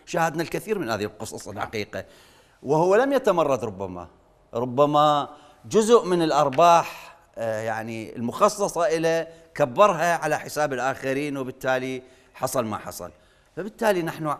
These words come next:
Speaker 1: أمام عاملين، عامل داخلي كل هذه الأحزاب لديها مساحات ولديها قوة تمولها وتمول نفسها من هذه المكاسب، من هذه الفوضى، من هذا الخراب، من هذا الفساد اللي أطلقته،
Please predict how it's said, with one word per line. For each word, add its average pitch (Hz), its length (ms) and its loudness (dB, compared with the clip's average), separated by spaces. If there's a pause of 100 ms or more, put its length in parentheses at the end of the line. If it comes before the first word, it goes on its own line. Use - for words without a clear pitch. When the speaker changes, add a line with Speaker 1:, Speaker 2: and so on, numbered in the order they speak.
(100)
Speaker 1:
أمام 147 280 0
عاملين، 101 600 -4
عامل 160 320 -2
داخلي 139 400 2
كل 135 200 -8
هذه 123 180 -2
الأحزاب 113 520 -2
لديها 107 360 -6
مساحات 113 680 -4 (520)
ولديها 113 440 -4
قوة 131 280 -2
تمولها 123 720 -6
وتمول 123 520 -4
نفسها 127 400 -8
من 127 160 -6
هذه 127 240 0
المكاسب، 120 600 -2
من 113 100 -8
هذه 120 260 -4
الفوضى، 120 440 -4
من 107 140 -8
هذا 113 160 -2
الخراب، 120 420 -2
من 107 120 -8
هذا 117 160 -6
الفساد 127 500 0 (420)
اللي 123 200 2
أطلقته، 139 680 -4